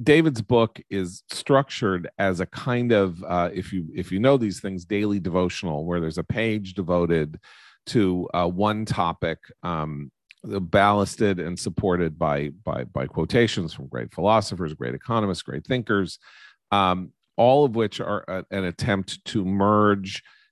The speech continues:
the ideas of free enterprise, the pursuit of liberty, and the practice of faith, and make it clear how they are all related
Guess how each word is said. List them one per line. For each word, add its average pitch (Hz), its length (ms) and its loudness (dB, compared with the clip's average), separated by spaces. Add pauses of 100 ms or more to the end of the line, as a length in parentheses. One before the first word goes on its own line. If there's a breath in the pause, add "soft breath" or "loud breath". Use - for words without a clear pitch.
the 98 400 -2
ideas 107 760 2
of 92 180 -6
free 110 300 -2
enterprise, 87 1000 0
the 95 80 -10
pursuit 110 640 -4
of 85 160 -6
liberty, 85 580 -2 (640)
and 113 420 -2
the 101 100 -2
practice 104 640 -4
of 90 120 -10
faith, 87 560 -2
and 87 160 -4
make 85 200 -2
it 87 160 -4
clear 92 280 2
how 87 220 -2
they 82 200 -4
are 85 180 -4
all 87 280 0
related 87 680 0